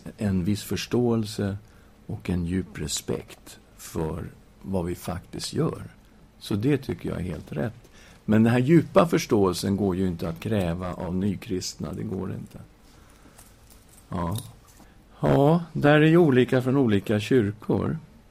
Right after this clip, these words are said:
Eh, jag brukar ju inte ge, eh, gåvorna till ett litet barn. Så kommer de fram med ett litet barn, om jag delar gåvorna,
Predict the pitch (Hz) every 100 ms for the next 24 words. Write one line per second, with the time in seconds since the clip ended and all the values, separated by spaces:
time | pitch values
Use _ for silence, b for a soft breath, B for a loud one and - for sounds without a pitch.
0 | b b b b b - 113 113 110 156
1 | 175 175 160 160 156 139 139 139 - 170
2 | 147 104 - 147 156 117 117 180 101 85
3 | 101 117 - - - 98 104 98 92 87
4 | 87 90 90 - - 113 104 82 80 78
5 | 98 - 87 82 - - - - - -
6 | - 98 95 82 82 82 82 76 - 117
7 | - - - b b - 113 - 131 147
8 | 139 135 127 117 117 110 117 107 104 107
9 | 107 101 101 104 110 139 180 165 120 90
10 | 92 98 76 80 87 87